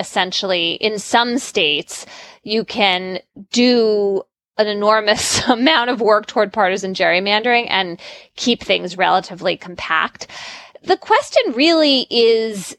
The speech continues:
and this really comes down to Justice Kennedy. Let me just give a quick background. The last time the Supreme Court looked at a partisan gerrymandering case was two thousand and four. And, um, four conservatives said essentially, "We never want to get into this business. This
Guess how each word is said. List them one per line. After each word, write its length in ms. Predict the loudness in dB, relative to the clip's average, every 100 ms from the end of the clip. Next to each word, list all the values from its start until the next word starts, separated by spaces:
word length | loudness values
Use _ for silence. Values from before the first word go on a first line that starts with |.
| -4
and 180 | 0
this 200 | 0 0 -6
really 300 | 2 4 4
comes 260 | 2 -6 0
down 240 | 0 0
to 80 | -2
Justice 360 | -2 -2 -6 -8
Kennedy. 500 | -6 -6 -6 -10 -8
Let 140 | -8
me 100 | -6
just 240 | -6 -8 -4
give 160 | -2
a 140 | -2 -6 _
quick 280 | -4 -2 0
background. 360 | 2 2 0 2
The 40 |
last 280 | 2 2 2
time 160 | -2 -2
the 80 |
Supreme 280 | -4 -4 -6
Court 260 | -2 -2 -2
looked 200 | -4 -4
at 60 |
a 40 | -8
partisan 500 | -2 0 0 -2 -4
gerrymandering 600 | -2 -2 -2 -4 -4 -6
case 280 | -6 -8 -8
was 180 | -12 -8
two 160 | -8
thousand 380 | -2 -2 -2 -6
and 180 | -12 -14
four. 480 | -12 -12 -10 -12 -14 -20 -20 -16 -4
And, 480 | 0 0 -2 -6 0
um, 320 | 2 2 -2
four 340 | -6 4 4 6
conservatives 640 | 0 0 0 2 0 -2
said 240 | 0 2 2
essentially, 520 | 0 -4 -4 -6 -6
"We 180 | -6 -4
never 440 | 2 2 4 2
want 280 | 4 2 0
to 40 |
get 240 | 0 0 0
into 200 | -12 -10
this 220 | -12 -10
business. 580 | -10 -10 -10 -14 -14 0
This 300 | 0 0